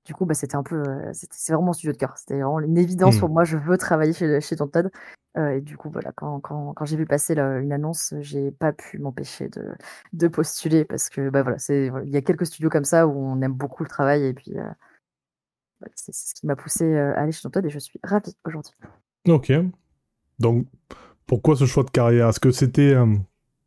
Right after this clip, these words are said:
Speaker 2: t'as toujours voulu bosser dans le jeu vidéo ? Parce que là, tu, tu m'as parlé d'un parcours plutôt, euh, en pharmacie, si j'ai bien compris. Euh,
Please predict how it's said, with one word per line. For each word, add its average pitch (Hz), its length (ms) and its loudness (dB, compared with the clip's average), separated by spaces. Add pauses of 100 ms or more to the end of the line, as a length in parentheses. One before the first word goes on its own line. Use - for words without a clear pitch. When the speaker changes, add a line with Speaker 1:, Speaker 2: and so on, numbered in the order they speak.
(400)
Speaker 2:
t'as - 100 2
toujours 131 240 6
voulu 135 240 6
bosser 131 240 4
dans 143 100 6
le 131 60 6
jeu 135 80 6
vidéo ? 147 200 6
Parce 139 180 0
que 135 60 4
là, 123 40 6
tu, - 180 -6
tu - 140 0
m'as 104 60 4
parlé 117 140 4
d'un 113 140 6
parcours 127 480 2
plutôt, 120 540 6
euh, 98 100 4 (460)
en 107 80 2
pharmacie, 113 440 4
si 123 140 2
j'ai 107 60 6
bien 104 160 4
compris. 143 480 6
Euh, 107 340 6